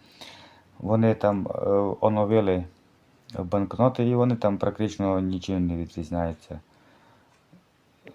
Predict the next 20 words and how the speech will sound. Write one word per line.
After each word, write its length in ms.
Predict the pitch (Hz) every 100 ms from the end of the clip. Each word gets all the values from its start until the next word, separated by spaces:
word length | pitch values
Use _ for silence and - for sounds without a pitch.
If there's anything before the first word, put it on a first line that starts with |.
| - 90 -
Ці 160 | 95
двісті 480 | 82 92 92 - 92
гривень, 340 | 104 110 95
п'ятдесят 540 | 87 85 90 90 107 95
гривень, 420 | 95 92 87 85 - _
але 280 | - 104 113
це 160 | 113 101
більш, 420 | 98 104 - -
е, 280 | 98 95 87 - - _ _ _ _ _ _ _ 131
мені 380 | 92 104 104
такі 300 | 92 85 101 95
банкноти 640 | - 104 98 - 104 101 101
більше 420 | 90 90 85 73
сподобалися. 840 | - - - 82 80 80 76 78 80 -
Так, 260 | 87 78 - - - - - 120
ну 160 | 107 - -
ось 140 | 90
така 440 | - 85 82 80 80 _ -
соточка. 760 | - 87 90 101 - - 110 - _ _ _ _ _ _ - - _ _ _ _ _ - _ _ _ _ -
Так, 220 | -